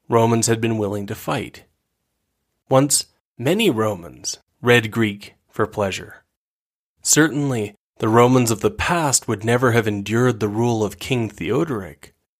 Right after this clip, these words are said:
who had inherited Odoacer's holdings through the technique of murdering him at a banquet. Romans of the past wouldn't have put up with the fact that Theodoric wasn't an Orthodox Christian.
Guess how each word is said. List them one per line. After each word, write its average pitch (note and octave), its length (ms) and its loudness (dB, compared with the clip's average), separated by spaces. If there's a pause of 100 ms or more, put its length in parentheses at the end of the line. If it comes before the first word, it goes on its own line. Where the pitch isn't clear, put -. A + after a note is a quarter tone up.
(200)
who A#2+ 120 2
had A2 180 2
inherited A2+ 560 4
Odoacer's G#2+ 720 2
holdings B2+ 600 -2 (220)
through C3 180 2
the A#2 100 4
technique D#3+ 640 0
of F3 160 -4
murdering G3+ 520 -2
him F#2+ 340 -8 (360)
at A#2 100 4
a G#2+ 60 4
banquet. G2 600 -2 (2250)
Romans F3+ 440 0
of C#3+ 100 -10
the C3+ 80 -10
past - 560 -2 (320)
wouldn't C#3 240 4
have D3 160 0
put C3 180 2
up B2+ 200 2
with C3 100 -2
the B2+ 80 -6
fact A#2 380 0
that A2 180 -4
Theodoric A#2 560 0
wasn't A2 300 0
an A2 120 -4
Orthodox G2+ 600 -6
Christian. - 580 -8